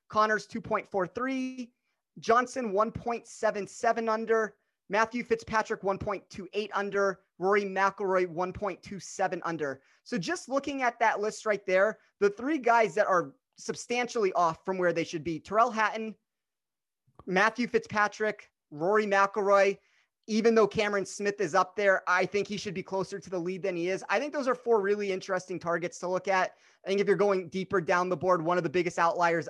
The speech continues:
I can find is Mark Leishman. Um, he is way underachieved from what he's done so far. And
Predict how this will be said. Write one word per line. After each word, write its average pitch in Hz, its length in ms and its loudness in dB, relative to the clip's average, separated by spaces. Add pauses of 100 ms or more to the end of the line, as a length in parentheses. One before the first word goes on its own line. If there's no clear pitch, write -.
I 156 160 2
can 180 200 -8
find 185 440 -2 (340)
is 175 180 0
Mark 175 280 2
Leishman. 185 680 -4 (500)
Um, 143 400 2 (120)
he 151 260 -6
is 156 140 0
way 170 240 2
underachieved 180 580 -2
from 180 140 -8
what 180 140 0
he's 175 120 -8
done 175 220 -4
so 180 140 -8
far. 180 240 0
And 160 160 -2